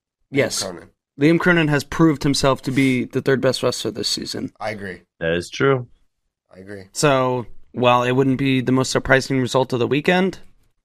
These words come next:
Speaker 1: uh, I could, sure, I could see it happening, but I would still be surprised, yes, if Patrick McKee beat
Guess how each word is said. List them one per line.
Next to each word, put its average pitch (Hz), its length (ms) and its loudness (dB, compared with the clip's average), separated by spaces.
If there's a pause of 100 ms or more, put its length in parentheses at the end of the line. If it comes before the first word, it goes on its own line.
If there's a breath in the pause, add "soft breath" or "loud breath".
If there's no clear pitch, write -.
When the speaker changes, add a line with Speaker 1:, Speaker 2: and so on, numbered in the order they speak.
(340)
Speaker 1:
uh, 107 380 -12 (1300)
I 123 80 0
could, - 160 -10 (600)
sure, 139 300 2
I 151 60 4
could 135 180 -4
see 135 140 0
it 120 60 0
happening, 139 460 2
but 113 160 -2
I 120 140 2
would 120 160 -2
still 127 200 0
be 120 140 -2
surprised, - 580 -4
yes, - 360 -6
if - 120 -18
Patrick - 360 -6
McKee - 360 -10
beat - 260 -10